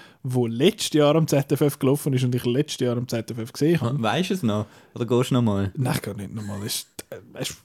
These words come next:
Speaker 1: ist gemögig, ist noch gut. Ist noch gut, kann man machen. Ist so eine,
Speaker 2: Und
Speaker 1: das ist so eine, wo man mit der Mami kann schauen kann, weisst du. Das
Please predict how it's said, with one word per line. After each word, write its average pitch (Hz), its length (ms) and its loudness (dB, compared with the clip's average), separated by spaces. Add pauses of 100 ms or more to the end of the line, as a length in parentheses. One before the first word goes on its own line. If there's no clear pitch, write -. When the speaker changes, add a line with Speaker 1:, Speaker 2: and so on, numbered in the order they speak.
(100)
Speaker 1:
ist - 180 -16
gemögig, 185 580 0
ist - 120 -8
noch 151 100 4
gut. 165 440 2 (680)
Ist - 80 -16
noch 120 120 -2
gut, 98 200 -12
kann 127 200 -2
man 101 100 -6
machen. - 280 -12 (840)
Ist - 80 -14
so 185 80 2
eine, 156 160 4
Speaker 2:
Und 117 120 -2
Speaker 1:
das 190 120 4
ist 214 120 0
so 214 60 6
eine, 185 160 6
wo 160 80 6
man 156 140 6
mit 143 160 4
der 131 60 2
Mami 120 320 2
kann 117 180 0
schauen 110 300 -2
kann, - 120 -12
weisst - 240 -10
du. - 20 -20 (120)
Das - 140 -8